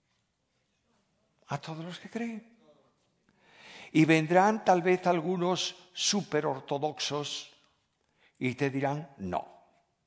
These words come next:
Dios ha determinado salvar a unos pocos y condenó al resto al infierno".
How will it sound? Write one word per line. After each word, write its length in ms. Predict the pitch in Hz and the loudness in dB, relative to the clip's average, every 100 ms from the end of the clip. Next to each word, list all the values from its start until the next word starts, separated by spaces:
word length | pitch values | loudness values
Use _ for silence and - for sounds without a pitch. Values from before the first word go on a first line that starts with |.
| _ _ _ _ _ - - - - | _ _ _ _ _ -20 -20 -20 -16
Dios 540 | 90 87 113 139 - | -12 -4 -2 -2 -2
ha 80 | 131 | -4
determinado 720 | 123 117 101 98 92 110 120 | -6 -6 -8 -8 -8 -8 -8
salvar 480 | 101 98 82 82 110 | -8 -6 -6 -6 -8
a 80 | 107 | -8
unos 380 | 110 - 85 - | -10 -12 -14 -12
pocos 540 | - 80 - 95 - | -10 -10 -10 -14 -12
y 60 | 101 | -12
condenó 520 | 82 85 82 90 92 | -12 -10 -10 -12 -10
al 120 | 90 | -12
resto 340 | 85 85 - 82 | -12 -12 -10 -10
al 100 | 90 | -12
infierno". 560 | - - - - - | -14 -16 -18 -20 -20